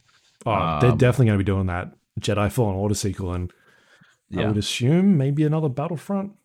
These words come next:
Speaker 1: I would hope.
Speaker 2: Um, what it, like, I, I hope, based on timelines and vague spoilers, uh, never mind.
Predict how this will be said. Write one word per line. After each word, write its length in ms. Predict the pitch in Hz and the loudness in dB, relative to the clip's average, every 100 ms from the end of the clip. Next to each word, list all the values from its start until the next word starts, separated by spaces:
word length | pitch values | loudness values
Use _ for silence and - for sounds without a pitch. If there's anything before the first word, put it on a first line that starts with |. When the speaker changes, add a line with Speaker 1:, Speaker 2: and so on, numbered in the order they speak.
| _ _ _ _ _ | _ _ _ _ _
Speaker 1:
I 60 | - | -8
would 120 | 104 | -6
hope. 260 | 104 123 - _ _ _ _ _ _ _ _ _ _ - | -6 -8 -10 _ _ _ _ _ _ _ _ _ _ -8
Speaker 2:
Um, 800 | 90 78 80 80 78 73 71 - - _ _ _ _ _ _ _ _ _ _ | -6 -4 -4 -4 -6 -6 -8 -12 -20 _ _ _ _ _ _ _ _ _ _
what 180 | 110 127 | 2 2
it, 140 | 120 - 202 - - | 0 -4 -6 -6 -4
like, 420 | 104 87 - - - | -4 -4 -8 -12 -4
I, 360 | 104 90 95 | -2 -2 -2
I 20 | 101 | -2
hope, 360 | 90 67 65 - - _ _ _ _ | -2 -4 -6 -12 -20 _ _ _ _
based 280 | - 95 - | -4 -2 -2
on 100 | 87 | -4
timelines 920 | 85 95 95 92 73 58 65 - - - _ _ _ - | -4 -2 -2 -2 -6 -8 -10 -10 -14 -18 _ _ _ -4
and 220 | 85 80 | -2 -2
vague 360 | 85 90 87 | -2 -2 -2
spoilers, 800 | - - 90 87 71 - - - - _ _ _ _ _ _ _ _ _ - | -6 -8 -4 -4 -4 -10 -14 -14 -18 _ _ _ _ _ _ _ _ _ -8
uh, 720 | 82 71 69 69 69 65 65 - _ _ _ _ _ _ _ _ _ _ _ _ _ - | -6 -4 -6 -6 -6 -8 -10 -16 _ _ _ _ _ _ _ _ _ _ _ _ _ -10
never 180 | 82 73 | -8 -6
mind. 320 | 73 69 71 | -8 -8 -12